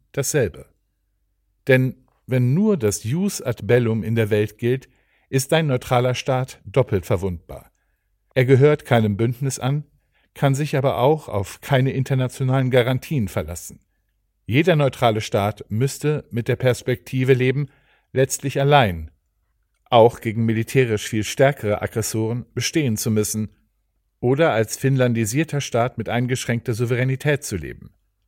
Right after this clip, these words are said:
Der Beitritt Finnlands und Schwedens zur nato zweitausenddreiundzwanzig vierundzwanzig verdeutlicht diese Überlegung.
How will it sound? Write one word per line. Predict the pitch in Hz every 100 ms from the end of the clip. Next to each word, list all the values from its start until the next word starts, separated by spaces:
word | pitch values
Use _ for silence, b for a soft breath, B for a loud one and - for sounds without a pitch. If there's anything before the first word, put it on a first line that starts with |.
| _ _ _ _ _ _ _ _
Der | 117 110
Beitritt | 139 180 - 175 -
Finnlands | - 139 127 135 139 110
und | 110
Schwedens | - 117 127 135 -
zur | - 117
nato | 110 110 123
zweitausenddreiundzwanzig | - 117 110 120 107 113 117 120 120 123 117 123
vierundzwanzig | - 127 120 117 120 135 131 _ _ _ -
verdeutlicht | 123 127 160 - 110 95 - - -
diese | 110 98
Überlegung. | 98 104 104 87 76 50